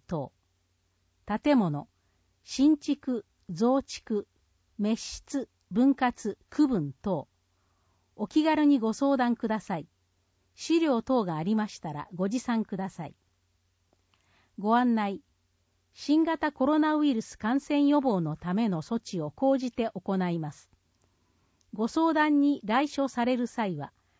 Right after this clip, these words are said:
マスクの着用等の感染予防にご協力お願いします。また、今後の県内の感染状況によっては、時間の変更や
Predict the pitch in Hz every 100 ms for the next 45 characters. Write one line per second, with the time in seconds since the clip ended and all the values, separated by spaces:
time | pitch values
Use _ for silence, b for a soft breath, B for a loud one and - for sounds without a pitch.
0 | _ - 285 - - 254 196 180 214 -
1 | 311 311 294 311 247 170 151 226 277 294
2 | 311 302 294 247 185 160 156 - 170 196
3 | - 294 285 269 269 240 202 220 208 190
4 | 190 - 156 156 - _ _ _ _ _
5 | _ _ _ _ - 240 - 180 - _
6 | _ _ _ - 294 294 285 269 - 339
7 | 311 262 190 175 - 262 302 330 311 302
8 | 320 285 226 170 156 156 - - 170 -
9 | _ _ _ _ - 208 302 320 311 311
10 | 277 294 285 269 254 233 226